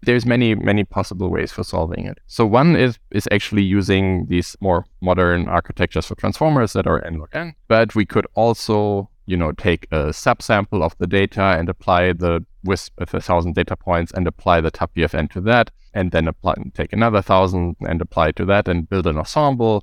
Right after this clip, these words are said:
Or we could do an S V M type approach where we actually get support vectors, what are the important data points, and we actually have various im-, implementations along these lines. And I'm, I'm very, very positive that,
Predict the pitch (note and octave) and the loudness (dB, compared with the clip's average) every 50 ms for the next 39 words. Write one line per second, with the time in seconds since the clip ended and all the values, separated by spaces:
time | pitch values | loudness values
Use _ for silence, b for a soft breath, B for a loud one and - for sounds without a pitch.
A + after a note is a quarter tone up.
0 | - _ - G2+ G#2 F2+ F#2+ E2+ - - - - - - F2+ D#2+ D#2 C#2 C#2+ C#2+ | -4 _ -4 -2 0 0 0 -2 -2 -4 -4 -4 -2 0 0 0 0 0 -4 -6
1 | - - - F#2 G2+ G#2 A2 A2 A2 G#2+ G#2+ - _ - - - - - G#2+ G#2 | -6 -6 -2 0 2 2 2 2 0 -2 -4 -6 _ -20 -20 -8 -2 0 0 0
2 | - G2+ F#2 - - - G#2 G2 F#2+ F#2 - - - F2+ F2 F2 E2+ F2 E2+ - | 0 -2 -6 -6 -4 -2 0 0 0 -2 -4 -4 -2 0 2 2 2 0 0 -2
3 | - F2 D#2+ F2 E2+ E2 - - - - - - A#2 A2+ G#2+ - - G2 F#2+ - | -6 -6 -2 -2 -2 -2 -4 -6 -12 -10 -6 -2 0 0 0 0 0 -2 -2 -2
4 | - - F#2+ F#2 F2+ - - F2 E2+ E2 E2 D2+ D2+ C#2 - - - - A#2 A2 | -2 -2 -2 -2 -2 -2 0 -2 0 0 0 -2 -2 -6 -6 -6 -2 0 0 0
5 | - - F#2+ D#2+ - E2+ - - - - - F#2+ F2+ F2 E2 - - - - F#2+ | 0 -4 -4 -2 -2 -2 -2 -4 -10 -8 -4 -2 -2 -2 -2 -6 -10 -8 -4 -2
6 | G2 F#2+ G#2 G#2 G2+ - - G#2 F#2+ A2 G2 G2 - F#2 F2 E2 E2 E2+ D#2+ D#2 | 2 2 2 2 2 0 0 0 2 4 2 2 2 0 0 2 4 2 2 0
7 | - - - - F2 E2+ F#2 F2+ E2 - F2 E2+ E2 - F2+ F2 - - F2 - | -2 -8 -10 -8 -6 -4 -4 -6 -4 -4 -6 -6 -4 -2 -2 -2 -2 -4 -8 -6
8 | F#2 F2 D#2+ E2 E2+ E2+ F2+ D#2+ - - D#2+ D#2+ D#2+ E2 - - D#2+ D#2+ - - | -4 -2 -2 0 0 -2 -2 -4 -4 -2 -4 -2 -2 -4 -6 -6 -8 -8 -8 -10
9 | - - _ _ _ _ - - F2 E2+ E2+ F2 E2 - E2+ F2 F2 F2 F#2+ F#2 | -14 -20 _ _ _ _ -8 -2 0 0 2 2 0 0 0 0 0 2 4 4
10 | F#2+ F2 F2 F2 E2+ E2+ - - - _ - - - D#2+ D#2 D#2+ - - D2+ D#2 | 4 4 4 2 0 -2 -6 -16 -20 _ -18 -10 -4 -4 -4 -4 -2 -2 -2 -2
11 | D2+ - D#2 - D#2+ - - - D#2+ D2+ | -2 -2 -4 -8 -8 -10 -6 -6 -6 -6